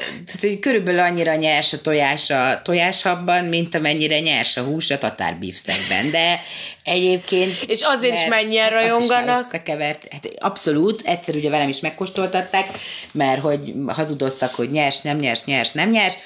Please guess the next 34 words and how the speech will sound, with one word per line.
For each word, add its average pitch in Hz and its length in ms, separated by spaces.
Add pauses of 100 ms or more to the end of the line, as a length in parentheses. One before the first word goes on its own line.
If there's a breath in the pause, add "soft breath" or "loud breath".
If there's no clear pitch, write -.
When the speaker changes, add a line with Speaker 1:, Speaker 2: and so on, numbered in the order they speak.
(460 loud breath)
Speaker 1:
Megkóstoltam, 190 880 (200)
emlékeim, 143 560
vagy 151 180
arra 160 280
emlékszem, 135 540
hogy 127 280
az 139 140
íze 127 320
ízlet, 185 340
de 147 100
aztán 139 240
mondták, 131 260
hogy 113 140
jó, 139 140
egyébként 123 440
nyers, 180 320
és - 140
akkor - 140
mondtam, 117 240
hogy 113 80
köszönöm 110 240
szépen, 113 220
soha 95 180
többet 90 240
nem - 120
kérek - 280
belőle. 87 420 (280)
Nekem 175 300
sajnos 226 440
vannak 185 380
ilyen 143 180
tudati 139 560 (340 loud breath)
beakadásaim 131 920
ételekkel, 156 760